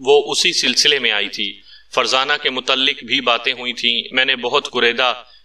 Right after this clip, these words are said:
लेकिन कोई काम की बात मालूम ना हो सकी। ये पता चला कि उसने फरजाना के खिलाफ शदीद गुस्से की कोई बात नहीं की थी।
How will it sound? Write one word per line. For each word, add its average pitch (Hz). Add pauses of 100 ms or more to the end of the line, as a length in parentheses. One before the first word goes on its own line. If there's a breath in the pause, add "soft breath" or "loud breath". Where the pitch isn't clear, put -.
लेकिन 131
कोई 143
काम 135
की 127
बात 120
मालूम 123
ना 120
हो 107
सकी। 104 (440 loud breath)
ये 139
पता 139
चला 131
कि 135
उसने 135
फरजाना 123
के 131
खिलाफ 120 (240 loud breath)
शदीद 131
गुस्से 127
की 131
कोई 151
बात 117
नहीं 120
की 110
थी। 107